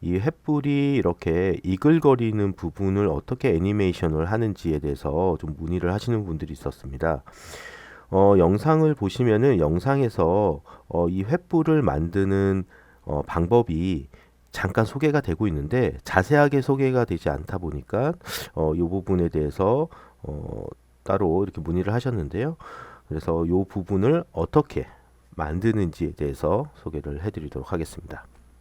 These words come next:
우선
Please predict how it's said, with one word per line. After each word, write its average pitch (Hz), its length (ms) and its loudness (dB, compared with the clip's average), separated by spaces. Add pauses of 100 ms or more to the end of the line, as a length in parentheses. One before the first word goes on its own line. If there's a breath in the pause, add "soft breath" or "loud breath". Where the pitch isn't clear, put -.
(4000 soft breath)
우선 123 480 4